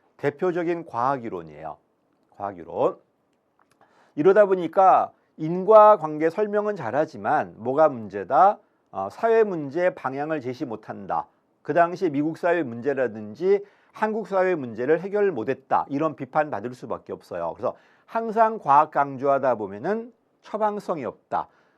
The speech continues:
사실만 연구하다 보니까 가치 방향이나 규범성이 떨어진다. 이런 비판해요. 거꾸로도 마찬가지야. 규범 강조하다 보면은 가치는 들어왔지만 인과성이 모호하다. 증명이 안 된다.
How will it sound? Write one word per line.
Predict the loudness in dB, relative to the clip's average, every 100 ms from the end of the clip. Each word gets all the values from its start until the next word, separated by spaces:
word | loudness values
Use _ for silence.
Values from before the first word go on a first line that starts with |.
| _
사실만 | -2 -2 0 0 0 0
연구하다 | -2 2 2 4 0
보니까 | -2 -8 -10 _ 4 4 4 0
가치 | -10 -10 -8
방향이나 | -2 -2 -2 -6 -6 -2 0 0
규범성이 | -2 -2 -2 -2 -4 -4 -2
떨어진다. | -2 -2 -4 -2
이런 | -2 -4
비판해요. | -8 -12 -12 -10 -12 _ _ _
거꾸로도 | -6 -4 0 2
마찬가지야. | 2 -2 -4 -2 -4 -2 0 0 _ _ _ _ _ _
규범 | 2 4 4 2
강조하다 | -4 -4 -2 0 2 0
보면은 | 0 -6 -6 -2 -4 -6 -16 _
가치는 | -10 -10 -8 -6
들어왔지만 | -2 2 2 0 -10 -6 -4 -4
인과성이 | -6 -2 0 0 -2 -4
모호하다. | -6 -4 0 2 2 0
증명이 | -10 -10 -6 -2 -2 -4
안 | -8 -8
된다. | -8 -4 -4 -6